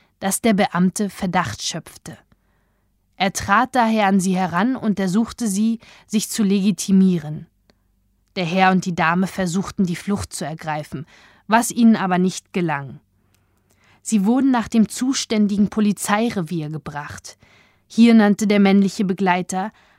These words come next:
ein neunzehnjähriger Kaufmann, seinen Namen und wurde sofort entlassen. Anders die Dame, aus der kein Wort herauszubekommen war. Sie musste sich entkleiden, da man in ihr eine Verbrecherin vermutete.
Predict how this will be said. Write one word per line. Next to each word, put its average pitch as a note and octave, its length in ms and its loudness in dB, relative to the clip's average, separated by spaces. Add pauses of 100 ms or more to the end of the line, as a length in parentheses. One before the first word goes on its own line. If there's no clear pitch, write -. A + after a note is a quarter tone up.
ein G3 180 2
neunzehnjähriger G3+ 1000 4
Kaufmann, F#3+ 640 -2
seinen F3 280 -2
Namen E3+ 320 -2
und F#3+ 240 -2
wurde F#3+ 220 -2
sofort F3 440 -6
entlassen. - 680 -10 (960)
Anders A#3+ 340 4
die B3 160 0
Dame, F3+ 540 0 (180)
aus F#3 160 -8
der G#3+ 160 0
kein A3+ 400 4
Wort G3+ 260 2
herauszubekommen F3 880 -4
war. D3 220 -8 (720)
Sie A3 140 0
musste A#3 300 2
sich G#3 180 -6
entkleiden, G3+ 840 -2
da G#3 200 2
man G#3+ 180 0
in F#3+ 220 -4
ihr A3 360 -2
eine G#3 160 -2
Verbrecherin F#3 760 -8
vermutete. E3 760 -10